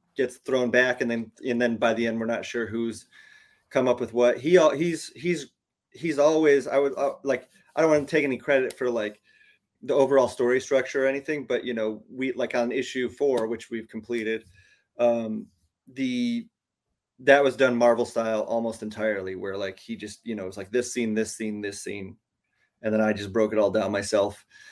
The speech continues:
And, you know, it w-, th-, it was really fun because I think it's, it's hard for him to want to do that because he doesn't, you know, I don't think he would do that with every artist, but he definitely starts,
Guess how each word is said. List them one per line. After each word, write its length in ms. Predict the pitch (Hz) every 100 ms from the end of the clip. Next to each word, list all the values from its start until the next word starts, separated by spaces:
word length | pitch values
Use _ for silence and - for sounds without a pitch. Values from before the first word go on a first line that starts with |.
| _ -
And, 300 | 110 107 107
you 120 | 113
know, 300 | 107 110 123
it 120 | 120 127
w-, 200 | 117 123
th-, 160 | 123
it 60 | 127
was 160 | 120
really 180 | 123 123
fun 280 | 117 180 180
because 500 | 123 - 117 110 - - _ _ _
I 80 | 143
think 200 | 208 185
it's, 160 | 175 -
it's 200 | 143 -
hard 360 | 147 175 180
for 120 | 165
him 520 | 131 131 120 113 113 113 _ _ _ _ -
to 220 | - 123
want 260 | 113 147 180
to 60 | 117
do 140 | 113
that 300 | 101 98 92
because 340 | 101 - 110
he 460 | - 120 113 110 104 _ _ _ _ _ _ _ -
doesn't, 400 | 135 120 120 117 _
you 120 | - 139
know, 100 | 120
I 60 |
don't 140 | 135 135
think 120 | 123
he 60 |
would 120 | 120 104
do 120 | 131
that 140 | 117
with 140 | 107 101
every 300 | 117 104 107
artist, 400 | 107 110 98 - -
but 220 | 110 - _ _ _ -
he 280 | - 123
definitely 640 | 117 139 143 151 139 120 127
starts, 540 | 123 131 123 - -